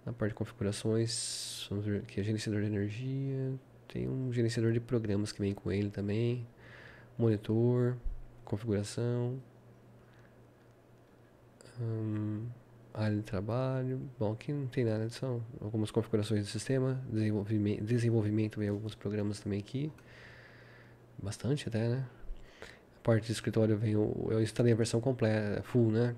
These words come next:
Então, aí, ó, tem o leitor de, até o, os programas do LibreOffice, leitor de P D F, gráfico, vem o gimp, visualiza-, visualizador de imagem, internet ele vem com Mozilla.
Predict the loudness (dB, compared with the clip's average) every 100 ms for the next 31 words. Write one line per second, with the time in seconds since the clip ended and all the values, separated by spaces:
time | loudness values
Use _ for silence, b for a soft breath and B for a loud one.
0 | -4 -2 -2 -4 -6 -4 -4 0 0 2
1 | 2 2 2 -2 -4 -4 0 2 2 0
2 | -4 -8 -8 -4 0 0 0 -4 -4 -2
3 | 2 2 2 -2 -12 -14 -6 -4 0 -2
4 | 0 0 2 0 -4 -10 -20 B B B
5 | B B B B B -20 -10 0 4 4
6 | 2 -6 -18 -8 0 4 4 4 2 2
7 | -6 -18 -20 -20 -20 -20 -20 B B B
8 | B -20 -14 0 2 4 4 2 0 -4
9 | -2 0 2 2 2 2 4 2 2 2
10 | 0 -2 -4 -8 -20 B B B B B
11 | B B 0 4 4 4 6 8 8 6
12 | 4 6 6 6 6 6 4